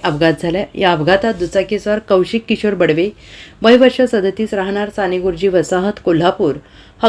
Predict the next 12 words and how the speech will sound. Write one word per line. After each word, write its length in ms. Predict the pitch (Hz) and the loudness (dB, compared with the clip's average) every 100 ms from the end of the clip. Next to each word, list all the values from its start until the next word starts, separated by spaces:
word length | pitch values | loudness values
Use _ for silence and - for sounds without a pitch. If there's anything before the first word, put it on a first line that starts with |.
| 214 | 2
गंभीर 280 | 196 202 208 | 2 2 2
जखमी 300 | 180 180 185 | 0 0 -4
झालाय 300 | 185 196 208 | -2 -2 -2
आणि 240 | - 175 175 | -2 -4 -2
सदरचा 460 | 185 175 180 208 | 0 0 0 -2
अपघात 300 | 185 196 196 | -2 -2 -2
हा 60 | 208 | -2
बुधवार 420 | 185 151 180 208 | -2 -2 -2 -2
दिनांक 400 | 196 202 202 202 | -2 -2 -4 -4
दोन 220 | 185 175 | -4 -2
एप्रिल 340 | 175 165 190 180 | -4 -4 -4 -2
रोजी 260 | 175 180 | -2 -2